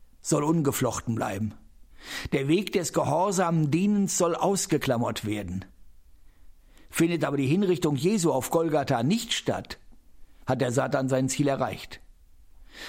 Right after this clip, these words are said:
Das Leiden des einen für das seelische und körperliche Leid aller Menschen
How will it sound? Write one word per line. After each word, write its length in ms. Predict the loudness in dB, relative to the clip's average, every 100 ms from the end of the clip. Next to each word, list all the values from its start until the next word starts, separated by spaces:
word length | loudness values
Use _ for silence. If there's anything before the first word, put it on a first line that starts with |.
| -6
Das 240 | -4 0
Leiden 380 | 0 0 0 2
des 220 | 2 0
einen 400 | -2 0 2 2
für 120 | 2
das 220 | 2 2 0
seelische 440 | 2 2 2 2
und 140 | 0
körperliche 540 | 2 0 0 -4 0 0
Leid 360 | 2 0 -2
aller 220 | -2 0 0
Menschen 500 | 0 0 -2 -4